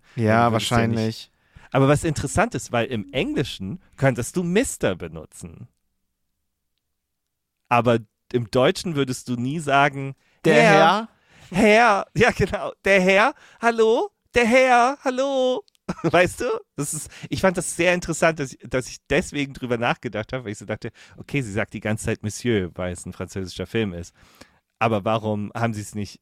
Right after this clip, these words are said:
Speaker 2: in, also, ne, sie hätte, ja. Und, aber im Englischen würdest du, könntest du Mister sagen, aber im Deutschen gibt's das irgendwie nicht.
Speaker 1: Das ist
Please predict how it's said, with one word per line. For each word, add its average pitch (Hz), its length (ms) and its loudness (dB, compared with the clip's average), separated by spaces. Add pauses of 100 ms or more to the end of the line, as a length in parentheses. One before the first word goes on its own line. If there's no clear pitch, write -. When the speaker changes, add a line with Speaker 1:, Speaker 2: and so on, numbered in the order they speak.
(100)
Speaker 2:
in, 107 160 -8 (220)
also, 92 200 -10
ne, 117 300 -10
sie 95 180 -14
hätte, 98 220 -12 (180)
ja. 92 200 -12 (200)
Und, 98 280 -8
aber 104 180 -2
im 95 80 -6
Englischen 127 380 -8
würdest 113 260 -6
du, 101 80 -12
könntest - 300 -8
du 107 40 -8
Mister 113 360 -8
sagen, 143 200 -12
aber 104 140 -8
im 95 100 -8
Deutschen 104 380 -6
gibt's 123 200 -12
das 135 160 -8
irgendwie 127 380 -6
nicht. - 320 -8 (2000)
Speaker 1:
Das 98 260 -10
ist - 180 -20